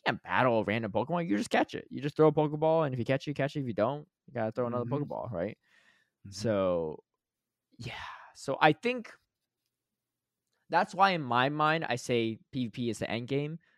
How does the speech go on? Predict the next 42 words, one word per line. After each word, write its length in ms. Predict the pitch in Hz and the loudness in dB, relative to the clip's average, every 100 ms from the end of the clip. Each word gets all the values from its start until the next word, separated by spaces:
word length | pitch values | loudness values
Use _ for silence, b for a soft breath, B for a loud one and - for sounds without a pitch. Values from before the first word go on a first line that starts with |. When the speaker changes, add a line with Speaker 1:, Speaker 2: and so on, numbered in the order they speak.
| _ | _
Speaker 1:
'cause 180 | 143 131 | 0 6
it 160 | 151 | 6
is 160 | 180 165 | 6 2
the 160 | 156 | 0
end 220 | 131 147 147 | 0 -2 0
game 380 | 123 107 95 - _ _ _ - | -2 -2 -6 -14 _ _ _ -8
in 140 | 123 | 0
all 200 | 131 139 | 4 4
the 120 | 123 | 4
other 240 | 110 110 101 | 2 0 -4
Pokemon 420 | 104 98 85 85 | -6 -6 -10 -10
games. 500 | 90 71 - - - _ - | -8 -10 -12 -20 -20 _ -12
In 100 | 127 | -4
Pokemon 440 | 165 185 208 185 | -2 0 -2 -2
Go, 240 | 143 156 135 | 2 2 2
it's 140 | 101 | -2
so 200 | - 135 | -2 -2
different 420 | 104 120 - 101 | 0 -4 -4 -10
because 480 | 104 - 107 101 - _ _ _ _ _ _ _ _ _ _ _ - | -12 -8 -6 -6 -10 _ _ _ _ _ _ _ _ _ _ _ -20
I 260 | - 170 | -2 -2
feel 200 | 151 240 | 2 4
like 160 | 262 233 | 4 2
it's 120 | 202 | 0
an 60 | 165 | -2
interesting 500 | 147 - 165 160 123 | -2 -6 -6 -6 -6
point 260 | 131 131 | -4 -6
to 100 | - | -6
say 240 | 120 - 123 | -6 -2 -2
it's 100 | 143 | -2
the 120 | 165 | -4
end 140 | 156 | -4
game 260 | 156 170 170 | -2 -2 -2
because 300 | 151 139 120 | -4 -2 -2
it 80 | 123 | 0
wasn't 300 | 131 165 139 | 0 0 2
part 200 | 135 139 | 6 6
of 40 | |
the 100 | 123 | 6
game 440 | 95 117 127 98 - | 0 0 0 -4 -10
when 220 | 107 98 | -10 -8
it 80 | 76 | -8
started. 480 | - 127 95 69 | 0 0 0 -6